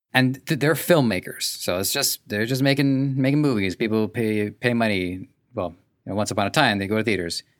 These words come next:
uh, buy popcorn, they eat it. The amount of resources that went into making a film blew my mind. Um, it's a quick story for comparison's sake. So, uh, I was in the, the Handmaid's Tale, and I was, uh, in background for a scene where,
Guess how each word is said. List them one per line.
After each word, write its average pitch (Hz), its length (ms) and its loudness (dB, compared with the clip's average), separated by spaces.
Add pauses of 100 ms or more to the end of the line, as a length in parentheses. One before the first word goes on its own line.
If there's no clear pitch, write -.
(120)
uh, 87 220 -4
buy 110 200 0
popcorn, 101 420 -2
they 95 80 -4
eat 107 160 -4
it. - 140 -10 (400)
The 139 80 2
amount 156 320 4
of 117 160 0
resources 214 720 0 (240)
that 127 240 2
went 135 220 0
into 131 280 2
making 117 380 0
a 104 80 -4
film 117 440 -4 (340)
blew 143 180 2
my 131 200 2
mind. 101 440 0 (420)
Um, 110 440 0
it's 147 300 -2
a 170 60 0
quick 190 180 0 (120)
story 147 220 2
for 135 80 0
comparison's 123 520 2
sake. - 280 -4
So, 110 260 2 (240)
uh, 131 40 4
I 117 240 4
was 139 120 2
in 151 140 2
the, 120 340 4
the 113 60 2
Handmaid's 110 420 0
Tale, 90 240 0
and 95 140 -4
I 101 100 0
was, 95 460 -6
uh, 101 180 -2
in 110 160 -2
background 107 440 0
for 101 100 -6
a 95 40 -4
scene 104 300 -2
where, 95 260 -4